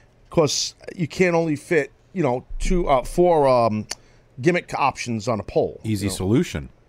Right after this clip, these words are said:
Speaker 1: What?
Speaker 2: Take the two winners, pit 'em against each other now.
Speaker 1: You're a stud. All right, so Stampede won on the other tweet with thirty-seven percent, but it was close there. It was thir-, it was Stampede thirty-seven percent,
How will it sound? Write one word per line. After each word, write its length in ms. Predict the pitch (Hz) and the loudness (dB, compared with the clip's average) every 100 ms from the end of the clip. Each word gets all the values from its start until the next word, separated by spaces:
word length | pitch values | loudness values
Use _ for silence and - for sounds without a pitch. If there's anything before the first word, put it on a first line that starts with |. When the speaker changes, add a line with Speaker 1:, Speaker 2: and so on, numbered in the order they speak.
| _ - | _ -14
Speaker 1:
What? 240 | 90 - _ - | -12 -14 _ -8
Speaker 2:
Take 160 | - - | -8 -6
the 80 | |
two 180 | 92 123 | -6 -4
winners, 540 | 101 117 110 73 - - _ _ _ - | -2 -2 -2 -6 -12 -18 _ _ _ -4
pit 140 | 113 | -4
'em 80 | 90 | -4
against 320 | 80 101 - | -4 -6 -6
each 100 | 80 | -8
other 220 | 78 71 | -6 -6
now. 260 | 71 69 67 - | -8 -10 -10 -8
Speaker 1:
You're 140 | 101 | -6
a 40 | 80 | -6
stud. 400 | - 78 78 78 - _ _ _ - | -8 -8 -10 -14 -20 _ _ _ 0
All 140 | 165 | 2
right, 140 | 131 - | 2 2
so 220 | 170 143 | 2 2
Stampede 680 | - 170 185 190 - 175 139 | 2 2 2 0 0 0 2
won 240 | 143 139 | 2 0
on 80 | 127 | 0
the 120 | 117 | 2
other 200 | 139 143 | 2 0
tweet 280 | - 120 107 | -4 -4 -4
with 140 | 110 | -4
thirty-seven 500 | - 131 127 - 120 | 0 0 0 -2 -2
percent, 400 | - - - 117 | -2 -6 0 0
but 60 | - | -2
it 60 | 95 | -8
was 100 | - | -4
close 320 | - 254 - | 2 2 0
there. 220 | 80 - _ _ - - - _ | -6 -8 _ _ -20 -20 -20 _
It 80 | - | -2
was 180 | 147 135 | -2 0
thir-, 200 | 190 220 | 2 2
it 60 | 185 | 0
was 200 | 156 - _ _ | -2 -6 _ _
Stampede 520 | - 180 202 180 208 | -2 2 2 2 2
thirty-seven 540 | 202 185 165 180 160 143 | 2 0 2 2 2 -2
percent, 400 | - - 120 | -2 2 2